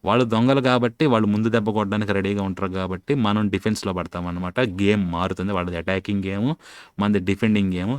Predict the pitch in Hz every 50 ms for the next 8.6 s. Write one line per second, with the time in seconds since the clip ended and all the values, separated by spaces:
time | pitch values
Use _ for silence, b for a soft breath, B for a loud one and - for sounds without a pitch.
0 | 113 98 95 95 101 101 95 95 92 90 85 101 110 139 127 110 101 90 92 98
1 | 92 92 92 95 - 101 98 95 87 85 82 80 - - B B B B B B
2 | - 95 104 113 127 120 - 127 117 104 107 104 98 117 131 120 90 95 92 -
3 | 107 101 101 98 95 92 - 95 95 92 123 143 117 98 95 95 87 - 87 78
4 | - 82 87 90 90 90 - 104 113 123 110 95 90 87 87 - 104 92 - -
5 | 92 87 - - 107 98 85 78 - 80 76 73 71 73 - - - - b b
6 | b b b b b b b - - 123 113 107 123 147 156 - _ _ _ _
7 | _ _ _ - 95 95 107 120 127 127 117 - 131 120 113 113 107 113 98 95
8 | 95 92 92 101 98 101 95 - - - 151